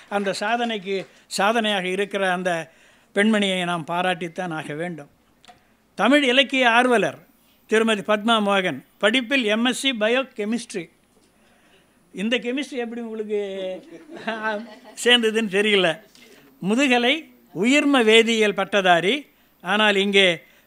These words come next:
தமிழ் இலக்கியத்தில் மிகச்சிறந்த முன்னோட்டக்காரராக விளங்கி மாணவர்களை முன்னேற்றி கொண்டிருக்கின்றார்.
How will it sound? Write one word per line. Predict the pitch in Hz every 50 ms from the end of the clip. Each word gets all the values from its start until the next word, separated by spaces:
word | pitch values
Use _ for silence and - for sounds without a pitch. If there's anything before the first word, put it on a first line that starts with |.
| _ _ _
தமிழ் | - 180 208 247 277 277
இலக்கியத்தில் | 240 226 233 240 233 - 233 220 208 - - 196 190 180 165 147 _ _ _ -
மிகச்சிறந்த | 160 175 190 226 226 233 - 220 226 247 262 269 254 247 226 180 151 170 214 _ _ _ - -
முன்னோட்டக்காரராக | 185 214 226 240 233 220 220 220 214 196 208 214 202 190 190 202 190 196 185 170 190 185
விளங்கி | 185 202 214 226 233 247 269 233
மாணவர்களை | 156 170 190 208 220 226 208 202 196 196 196 185 170 175 - -
முன்னேற்றி | 175 196 214 226 226 202 196 202
கொண்டிருக்கின்றார். | 180 196 180 180 180 170 170 165 - 160 160 175 208 269